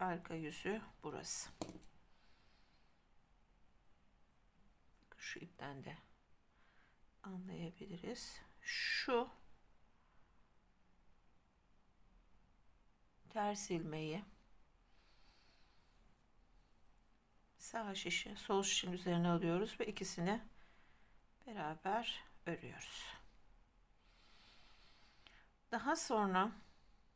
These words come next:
şu ters ilmeği yine düz örüyoruz ve bunun içinden geçiriyoruz.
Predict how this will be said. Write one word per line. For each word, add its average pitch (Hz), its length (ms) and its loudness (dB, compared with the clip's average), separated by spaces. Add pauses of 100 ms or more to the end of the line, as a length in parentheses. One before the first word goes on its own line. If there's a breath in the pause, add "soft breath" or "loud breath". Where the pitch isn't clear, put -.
(920)
şu 196 500 2 (200)
ters 214 400 4
ilmeği 175 580 6 (2750 soft breath)
yine 202 340 -6
düz 185 220 -4
örüyoruz 180 1000 2 (140)
ve 208 320 0
bunun 190 260 -2
içinden 190 640 2
geçiriyoruz. - 880 -4